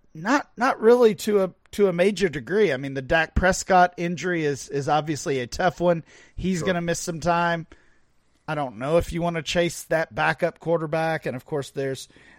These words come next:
Speaker 1: uh, there are, um, rumors that maybe Dallas does something else and, and looks at a trade. So that's, that's not really a player even in, in Superflex that you wanna go all in on. And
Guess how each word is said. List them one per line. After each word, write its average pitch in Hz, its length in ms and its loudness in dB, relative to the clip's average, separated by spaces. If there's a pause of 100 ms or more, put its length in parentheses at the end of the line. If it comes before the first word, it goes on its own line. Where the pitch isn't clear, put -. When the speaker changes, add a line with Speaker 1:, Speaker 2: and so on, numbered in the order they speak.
(120)
Speaker 1:
uh, 110 580 -10
there 123 280 -6
are, 120 560 -2 (420)
um, 117 840 -14
rumors 151 420 0
that 156 160 0
maybe 156 520 2 (300)
Dallas 147 400 2
does 151 260 0
something 143 360 -2
else 147 320 2
and, 123 180 -4
and 127 480 -10 (640)
looks 160 340 -2
at 139 120 2
a 127 40 -2
trade. 160 540 4
So 135 480 0 (480)
that's, - 240 -6
that's - 300 0
not 190 160 2
really 175 280 6
a 151 60 2
player 156 400 6
even 156 320 2
in, 139 420 -4
in 135 300 -8
Superflex 143 680 -2
that 151 180 -6
you 170 80 -4
wanna 143 180 -4
go 139 300 2
all 143 340 6
in 170 220 2
on. 139 320 0
And 135 180 -6